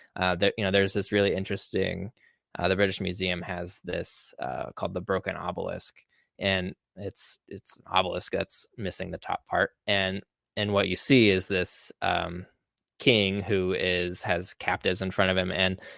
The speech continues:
um, there's this solar disk, you know, the, the god in the solar disk, and then he's handing, uh, a gesture. There's, like, a gesture of blessing with one hand, then the other hand is a bow. Um, so there's, uh,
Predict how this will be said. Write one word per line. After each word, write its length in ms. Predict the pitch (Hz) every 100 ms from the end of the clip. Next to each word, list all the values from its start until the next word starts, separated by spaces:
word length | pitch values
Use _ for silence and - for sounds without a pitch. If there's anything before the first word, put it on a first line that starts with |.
| - _ -
um, 360 | 92 87 87
there's 200 | 92 90
this 140 | 95 -
solar 340 | - 101 95
disk, 480 | 90 98 92 - -
you 80 | -
know, 180 | 82 78
the, 220 | 85 - _ _
the 100 | 87
god 440 | 87 90 85 85 - _ _ _ _ 104
in 160 | 87
the 60 | 85
solar 300 | - 87 87
disk, 340 | 143 131 -
and 120 | 107
then 160 | 101 95
he's 240 | 95 101
handing, 600 | - 113 110 101 98 98 -
uh, 300 | 95 98 - - _
a 80 | 95
gesture. 560 | 101 95 - 101 90 95
There's, 240 | - 95 90
like, 140 | 87
a 60 | 90
gesture 420 | 104 95 - 90
of 120 | 90
blessing 520 | 92 85 - 87 90 - _ _ -
with 160 | -
one 180 | 98 98
hand, 420 | 95 90 85 85 _ _ -
then 140 | 95
the 120 | 95
other 160 | 101 98
hand 180 | 101 90
is 80 | 80
a 60 |
bow. 400 | - 90 80 76 _ _ - - _ _ - -
Um, 380 | 92 85 85 - _ _ _ _ _ _ - -
so 320 | 123 101 - -
there's, 460 | - 104 98 92 - - _ _ _ _ _ _
uh, 120 | 58